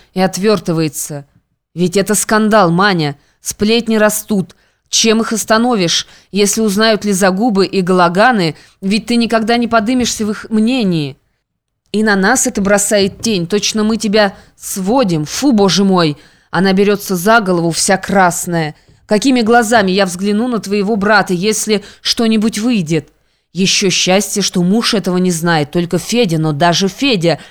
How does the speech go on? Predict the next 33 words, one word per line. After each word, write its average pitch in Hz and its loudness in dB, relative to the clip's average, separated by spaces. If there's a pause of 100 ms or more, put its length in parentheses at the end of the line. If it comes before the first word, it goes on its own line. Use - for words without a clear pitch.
(160)
А 202 0
ты 220 2
знаешь 277 0
лёгкость 233 0
его 202 0
взглядов? 175 0 (380)
И 196 -2
тот 240 0
тебя 226 2
осуждает». 190 0 (800)
«Дядюшка?» — 175 0 (200)
быстро 180 -4
спрашивает 180 -2
Соня. 156 -2 (400)
«Да, 170 2
дядюшка, 180 0
это 180 0
он 214 2
вас 180 -2
видел. 160 -2 (300)
И 185 0
он 196 4
настаивает, 190 0 (180)
чтобы 208 0
этому 208 0
положить 190 0
конец. 202 -2
Брось 208 0
кокетство, 190 -2
Маня, 208 0
оно 185 0
тебя 190 -2
погубит». 190 0